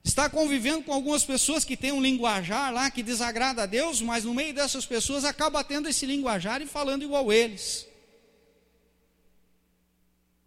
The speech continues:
E agora aqui eles estavam sofrendo essa pressão da multidão aí, da galera. Por quê? Toda uma multidão que estava reunida se ajoelha e se curva.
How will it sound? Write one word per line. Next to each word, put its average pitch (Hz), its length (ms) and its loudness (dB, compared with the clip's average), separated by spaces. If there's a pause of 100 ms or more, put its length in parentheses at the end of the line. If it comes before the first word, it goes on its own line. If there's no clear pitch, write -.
(260)
E 185 80 6
agora 262 300 6
aqui 269 180 0
eles 285 200 2
estavam 277 340 -2
sofrendo 269 560 0
essa 254 180 0
pressão 254 440 2
da 285 100 2
multidão 302 560 0
aí, 302 160 0
da 254 100 0
galera. 269 540 2 (140)
Por 240 120 0
quê? 285 240 6 (320)
Toda 330 300 2
uma 277 180 2
multidão 262 640 0
que - 80 -8
estava 254 320 -2
reunida 240 500 0
se - 160 4
ajoelha 285 440 2
e 285 40 0
se 320 160 0
curva. 277 540 2